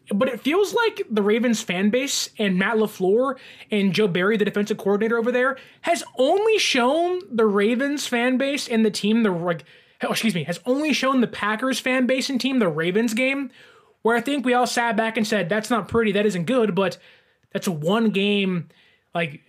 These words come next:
ew, like, that's ugly, but, like, it's one game. It's not, you know, who Brock Purdy's been all year long, but it feels like that's, like, the example they're using as to who he is. Um, no.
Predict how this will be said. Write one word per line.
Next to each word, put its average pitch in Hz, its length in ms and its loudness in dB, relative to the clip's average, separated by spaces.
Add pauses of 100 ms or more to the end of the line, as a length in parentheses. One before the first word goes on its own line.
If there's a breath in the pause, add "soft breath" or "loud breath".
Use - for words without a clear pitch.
ew, 196 280 0
like, 151 200 -4
that's 180 260 -4
ugly, 233 360 2
but, 196 180 0
like, 226 120 -2
it's - 140 -8
one 330 240 -2
game. 294 240 0
It's - 180 -4
not, 277 380 0
you 220 80 2
know, 202 60 2
who 285 220 -2
Brock 233 240 0
Purdy's 233 340 0
been 247 260 2
all 240 280 0
year 190 180 0
long, 233 540 0 (720)
but 254 160 2
it - 100 -8
feels 302 240 -2
like 196 240 -2
that's, 247 440 -2 (440 loud breath)
like, 233 140 2
the 233 100 2
example 202 680 0
they're 226 180 4
using 214 380 2
as 214 200 0
to 175 120 0
who 196 280 0
he 196 220 2
is. 214 300 0 (400 loud breath)
Um, 233 340 0
no. 233 320 -2